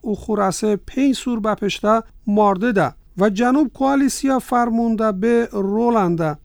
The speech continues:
چای کو تجلیل کرده و اچای بعد دنیا اوم ایالت ده. ام شخصی هیکلی سوخته دن که صد و پنجاه سور دوارده به پشته اسد هم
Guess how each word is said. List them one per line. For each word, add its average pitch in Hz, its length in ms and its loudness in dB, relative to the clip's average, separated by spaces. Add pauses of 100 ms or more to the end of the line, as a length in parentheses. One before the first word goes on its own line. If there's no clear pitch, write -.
چای 208 260 0
کو 214 380 0
تجلیل 190 560 -2 (100)
کرده 208 380 0
و 233 120 -2 (160)
اچای 262 300 0
بعد 254 280 0
دنیا 233 340 0
اوم 226 400 0
ایالت 202 540 2
ده. 165 220 -4 (200)
ام 240 220 0
شخصی 214 500 -4
هیکلی 190 560 -2
سوخته 196 420 -6
دن 233 220 0
که 254 240 -2 (160)
صد 220 360 -4
و 214 80 0
پنجاه 220 480 0
سور 262 240 -4
دوارده 214 460 -2
به 208 120 -2
پشته 196 460 -8
اسد 220 360 -4
هم 208 220 -2